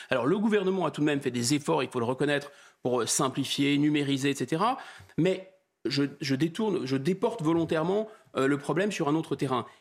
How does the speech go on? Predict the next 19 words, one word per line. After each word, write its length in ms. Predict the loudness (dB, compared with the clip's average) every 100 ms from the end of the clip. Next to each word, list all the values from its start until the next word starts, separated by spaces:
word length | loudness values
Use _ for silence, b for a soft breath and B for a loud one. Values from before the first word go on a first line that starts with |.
| B
Est-ce 260 | 0 0 0
que 160 | 0 2
ça 160 | 2
ne 100 | 2
nous 220 | 2 2
est 60 | 0
pas 120 | -2
tous 320 | -2 0 0
arrivé 300 | 0 0 0
maintenant 380 | 0 0 0 -2
dans 80 | 0
cet 200 | -4 -2
univers 360 | 0 2 0 -2
du 100 | -6
tout 180 | -2 0
numérique 520 | 2 0 -2 -4 -12 B B
de 140 | 0 2
nous 140 | 2
battre 440 | 0 -2 -4 -12